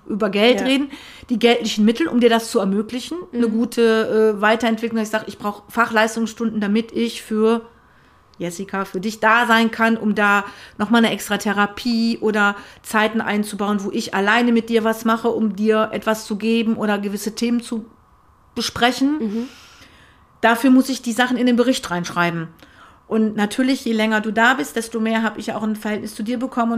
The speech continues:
Speaker 1: und hab da auch oft, ich weiß, oft haben wir drüber gesprochen, dass ich gesagt hab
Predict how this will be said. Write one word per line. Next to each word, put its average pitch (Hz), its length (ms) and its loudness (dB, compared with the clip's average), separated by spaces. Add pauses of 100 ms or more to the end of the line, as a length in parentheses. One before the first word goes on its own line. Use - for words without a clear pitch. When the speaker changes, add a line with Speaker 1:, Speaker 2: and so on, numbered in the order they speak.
Speaker 1:
und 233 40 2
hab 233 200 -2
da 233 240 4
auch 269 260 2 (140)
oft, - 540 -2 (120)
ich - 140 -12
weiß, 240 280 0
oft 240 240 -4
haben 208 80 0
wir 208 60 0
drüber 208 180 -4
gesprochen, 208 200 -4
dass 202 100 -6
ich - 60 -16
gesagt 214 180 -6
hab 208 140 -8